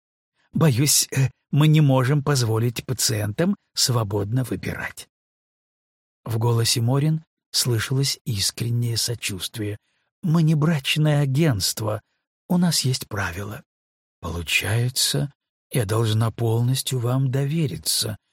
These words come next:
сказала Кейт, глядя в сторону. «Мы очень тщательно подбираем доноров». «Дело не в этом. Я не могу представить,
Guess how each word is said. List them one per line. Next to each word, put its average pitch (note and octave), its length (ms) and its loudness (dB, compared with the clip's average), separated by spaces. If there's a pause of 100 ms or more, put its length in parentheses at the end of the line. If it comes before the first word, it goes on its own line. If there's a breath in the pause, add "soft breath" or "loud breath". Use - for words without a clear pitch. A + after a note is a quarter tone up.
(180)
сказала A2 500 2
Кейт, B2 360 0
глядя A2 380 0
в G#2 80 -2
сторону. G#2 520 -2 (840)
«Мы D#3 160 6
очень E3 300 4
тщательно F#3 680 4
подбираем B2 640 2
доноров». A2 520 0 (500)
«Дело C3 440 -2
не D3 160 2
в C3+ 100 2
этом. A#2 480 0 (500)
Я B2+ 200 2
не C3+ 120 4
могу C#3 300 4
представить, C#3 920 0